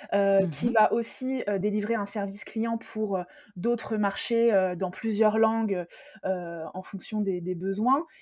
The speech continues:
Speaker 1: Et, euh, là, ils sont, euh, beaucoup plus nombreux. Ils sont une, une trentaine, il me semble.
Speaker 2: D'accord, ok. Et alors, combien de, de tickets vous gérez par jour ou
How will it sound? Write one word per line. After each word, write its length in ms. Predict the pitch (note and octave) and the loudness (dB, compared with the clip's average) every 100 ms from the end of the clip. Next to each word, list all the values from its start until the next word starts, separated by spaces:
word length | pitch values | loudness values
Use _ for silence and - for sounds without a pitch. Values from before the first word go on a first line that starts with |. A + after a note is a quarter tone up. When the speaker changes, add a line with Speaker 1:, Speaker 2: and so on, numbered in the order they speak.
| _ | _
Speaker 1:
Et, 260 | - A#3 B3 | 0 4 8
euh, 400 | G3+ F#3+ F#3 F#3+ | 10 10 6 6
là, 160 | F#3+ - | 6 6
ils 80 | |
sont, 320 | G#3 - A3+ A3 | 4 -4 -2 0
euh, 100 | F#3 | 0
beaucoup 360 | F3+ A3+ A#3+ | 0 -2 -2
plus 180 | G#3 A3+ | -4 0
nombreux. 420 | A3 G#3+ G#3 A3+ | 2 4 4 4
Ils 60 | A#3+ | 2
sont 240 | - G#3+ | -2 -4
une, 540 | G#3+ F#3+ F#3 F3+ F3 F3+ | -2 -2 -4 -6 -8 -4
une 120 | G#3 | -4
trentaine, 380 | G3+ G#3+ G3+ F#3+ | -2 -4 -4 -4
il 80 | F3 | -6
me 120 | E3+ | -10
semble. 220 | - F3+ - _ _ _ _ _ _ - | -12 -18 -20 _ _ _ _ _ _ -4
Speaker 2:
D'accord, 580 | F3 E3+ E3 D#3 D3 D#3 | -2 -2 -4 -6 -4 -4
ok. 160 | D#3+ D3 - | -4 -6 -6
Et 120 | F3+ | -6
alors, 180 | D#3+ D#3 - | -4 -6 -6
combien 380 | B3 B3 A3+ B3+ | -4 -4 -2 -2
de, 280 | G3+ D#3 D3+ | -2 -2 -4
de 140 | D3+ | -6
tickets 560 | - - A3 - G3 - _ - | -8 -12 -6 -2 -2 -4 _ -10
vous 180 | D3+ | -4
gérez 320 | E3+ D#3+ D#3 A3 | -2 -2 -4 -4
par 260 | D3+ C3+ | -6 -6
jour 420 | C#3+ D#3 B3 A#3 - | -6 -2 -2 -2 -6
ou 600 | D3+ D3 C#3+ C3 B2+ B2 | -6 -4 -2 -4 -4 -6